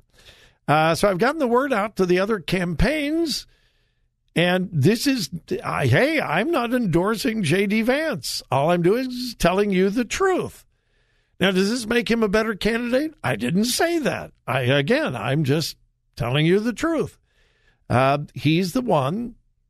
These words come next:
I, I have never reached out to J D Vance and said, "Would you please be on my program? Please, please, please." Never. Uh, he has reached out to me. "Hey, I'd like to talk to your listeners.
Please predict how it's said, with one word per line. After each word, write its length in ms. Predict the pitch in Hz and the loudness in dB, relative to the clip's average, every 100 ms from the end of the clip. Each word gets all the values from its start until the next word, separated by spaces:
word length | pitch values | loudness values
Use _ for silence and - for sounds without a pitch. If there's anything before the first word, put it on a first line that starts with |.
| _ | _
I, 220 | 135 165 - | -2 -2 -2
I 280 | 127 147 202 | -2 0 2
have 260 | 160 180 143 | 2 0 2
never 1000 | 147 165 202 262 285 226 131 92 113 139 | 0 2 2 0 -2 -4 -4 -2 0 0
reached 500 | 120 175 208 - 170 | 0 0 0 -4 -2
out 280 | 170 175 | -2 -2
to 100 | - | -2
J 240 | 151 135 156 | 0 2 2
D 160 | 156 | 0
Vance 400 | 139 127 135 - | 0 0 0 -2
and 100 | 107 | -6
said, 240 | 107 104 117 | -6 -4 -4
"Would 140 | 110 | -2
you 80 | 120 | -2
please 260 | 107 113 110 | -2 -4 -2
be 140 | 113 | -4
on 100 | 101 | -2
my 180 | 101 101 | -4 -4
program? 440 | 117 107 92 95 | -4 -4 -6 -6
Please, 260 | 123 147 120 | -4 -4 -4
please, 300 | - 131 120 | -4 -4 -4
please." 320 | - 131 123 - - - - - - | -2 -2 -2 -10 -20 -20 -20 -20 0
Never. 520 | 120 180 240 208 - _ _ _ _ _ _ _ | 4 4 2 -2 -4 _ _ _ _ _ _ _
Uh, 240 | 135 143 147 - | 0 2 0 -4
he 600 | - 214 294 190 233 262 - _ - _ 123 | 0 2 2 0 -4 -6 -12 _ -20 _ -2
has 280 | 139 165 | 0 0
reached 360 | 120 160 165 - | 0 0 -2 -2
out 240 | 147 156 - | -2 -2 -6
to 100 | - | -2
me. 360 | 294 339 285 135 _ _ _ _ _ _ _ | 2 2 0 -6 _ _ _ _ _ _ _
"Hey, 220 | 156 226 | 0 2
I'd 100 | 151 | 0
like 220 | - 139 - | -2 -4 -2
to 100 | 135 | 0
talk 260 | 143 156 | 0 0
to 80 | 170 | 0
your 140 | 185 | 0
listeners. 720 | 214 294 - 190 123 - - | 0 0 -2 -8 -10 -14 -20